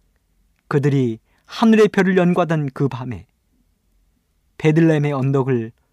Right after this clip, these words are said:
환하게 비추고 있는 한 별을 그들이 발견하게 된 것입니다.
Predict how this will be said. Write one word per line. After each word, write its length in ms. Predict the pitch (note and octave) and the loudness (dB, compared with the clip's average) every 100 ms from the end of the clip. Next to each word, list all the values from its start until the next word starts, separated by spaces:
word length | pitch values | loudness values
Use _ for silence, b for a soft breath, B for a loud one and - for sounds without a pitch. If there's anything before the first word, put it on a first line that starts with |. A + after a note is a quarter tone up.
| _ _ | _ _
환하게 380 | - G#3+ A3+ G#3+ | -8 -4 0 -2
비추고 400 | F#3 F3 F#3+ F#3 | -4 -10 -2 0
있는 300 | F3 D#3+ D#3 - | 0 -2 -8 -12
한 380 | - F3 C#3+ C3+ | -2 -2 -2 -6
별을 400 | - A2 B2+ A2 - - | -8 -6 -6 -8 -12 -10
그들이 400 | D3+ F#3 F3+ E3 b b - | -2 0 -2 -6 b b -6
발견하게 640 | E3 E3 D3+ D3+ C#3 C3 - | -4 -4 -6 -8 -8 -12 -16
된 180 | C3+ | -14
것입니다. 560 | A#2+ B2+ B2 A2 - | -14 -16 -18 -18 -20